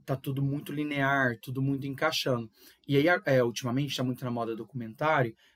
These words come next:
e a gente vê até a, o processo da jornada do herói. E, e como que se deu esse processo, pensando que é, é uma história que não tem um herói, se a gente for pensar,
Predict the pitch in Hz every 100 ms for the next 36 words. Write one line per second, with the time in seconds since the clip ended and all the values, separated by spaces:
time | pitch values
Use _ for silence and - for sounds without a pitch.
0 | - 135 131 135 139 135 139 139 151 160
1 | 156 156 139 147 135 131 139 131 147 135
2 | 135 135 131 139 160 151 135 123 - _
3 | _ _ - 143 - - - 254 - 190
4 | - - 160 135 135 123 - 127 - 165
5 | 175 139 135 147 135 156 151 139 151 139
6 | _ _ _ - 156 151 147 151 - 151
7 | 131 123 147 139 147 139 135 127 147 180
8 | 175 - 135 135 131 - 135 143 135 -
9 | 160 196